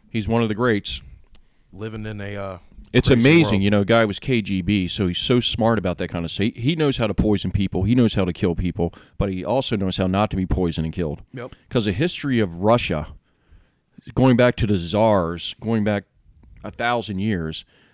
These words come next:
Speaker 1: their leaders get poisoned, they get killed. It's like a country that can never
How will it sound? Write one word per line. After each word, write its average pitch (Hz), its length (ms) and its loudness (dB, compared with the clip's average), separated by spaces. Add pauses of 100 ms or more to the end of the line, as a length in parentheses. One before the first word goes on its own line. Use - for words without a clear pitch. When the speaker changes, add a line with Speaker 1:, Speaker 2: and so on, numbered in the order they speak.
(100)
Speaker 1:
their 123 140 4
leaders 127 340 4
get 117 160 -2
poisoned, 113 460 2
they 95 100 -2
get 90 180 -6
killed. 107 480 0 (320)
It's - 180 -8
like 120 140 0
a 120 60 0
country 151 380 0
that 123 120 -4
can 98 260 0
never 131 440 4